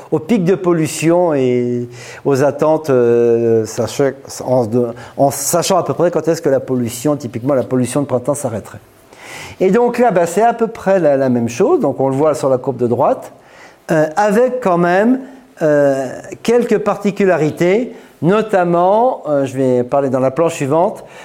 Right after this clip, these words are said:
la, la Hollande du Sud et notamment Rotterdam, où là, il n'y a pas l'air d'y avoir de, d'énormes effets.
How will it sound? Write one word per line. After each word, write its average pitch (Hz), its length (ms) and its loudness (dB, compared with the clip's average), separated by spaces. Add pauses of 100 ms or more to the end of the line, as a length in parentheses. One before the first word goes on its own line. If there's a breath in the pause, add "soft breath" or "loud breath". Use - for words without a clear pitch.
(120 loud breath)
la, 143 380 2
la 156 240 4
Hollande 165 280 2
du 135 120 -2
Sud 170 320 0
et 156 80 4
notamment 139 420 2
Rotterdam, 147 720 2
où 127 60 0
là, 151 100 2
il 160 40 0
n'y 143 60 2
a 131 60 2
pas 160 140 0
l'air 165 160 2
d'y 139 80 2
avoir 139 280 0
de, 117 140 -2 (240 loud breath)
d'énormes 139 420 2
effets. - 280 -10